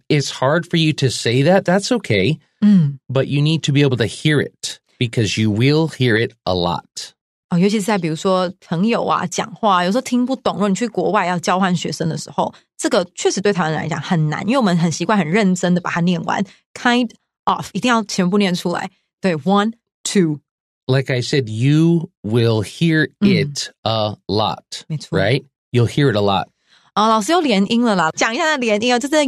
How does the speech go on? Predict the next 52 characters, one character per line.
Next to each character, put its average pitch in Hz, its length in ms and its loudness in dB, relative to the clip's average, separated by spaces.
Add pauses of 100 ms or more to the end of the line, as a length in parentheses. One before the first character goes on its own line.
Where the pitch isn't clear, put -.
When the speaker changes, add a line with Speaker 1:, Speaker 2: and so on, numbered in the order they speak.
(140)
Speaker 2:
you 269 360 4
will 220 560 2
又 202 120 2
变 208 120 4
成 180 100 4
you'll。 170 400 2 (240)
所 - 140 0
以 403 40 4
这 480 80 4
种 214 200 4
连 165 300 0
音 214 140 2
啊， 196 100 2
contraction， 190 560 -4
你 180 40 2
的 185 60 -2
耳 196 160 0
朵 240 140 0
要 269 100 2
尽 269 180 -2
量 247 180 0
去 233 160 -2
抓， 196 360 0
不 330 80 0
然 320 80 -2
很 208 140 2
多 196 120 2
听 240 240 -2
力 262 100 2
的 180 120 0
场 175 280 -6
合 156 120 -4
啊， - 120 -2
其 185 140 -6
实 185 160 -2 (320)
会 247 160 0
有 180 100 0
点 - 140 -4
听 165 180 -6
不 170 100 -4
懂。 - 260 -10 (120)
Speaker 1:
Yeah， 95 360 0 (340)
就 156 100 -2
算 208 220 2
不 131 160 2
会 160 220 2
讲， 113 360 -2
你 98 120 -2
要 117 140 0
学 98 220 -2
会 113 180 0
听。 110 460 -4